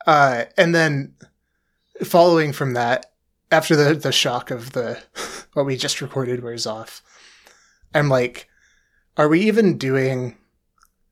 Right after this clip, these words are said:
a Cromartie High School podcast anymore?" Like, what we just did had absolutely nothing to do with the chapter.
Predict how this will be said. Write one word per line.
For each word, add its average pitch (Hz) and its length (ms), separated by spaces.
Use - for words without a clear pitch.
a 139 60
Cromartie 131 400
High 117 180
School 113 260
podcast 113 540
anymore?" 127 340
Like, 131 200
what 175 140
we 220 100
just 214 240
did 160 140
had 135 160
absolutely 131 420
nothing 120 320
to 120 80
do 113 440
with 135 200
the 131 100
chapter. 113 640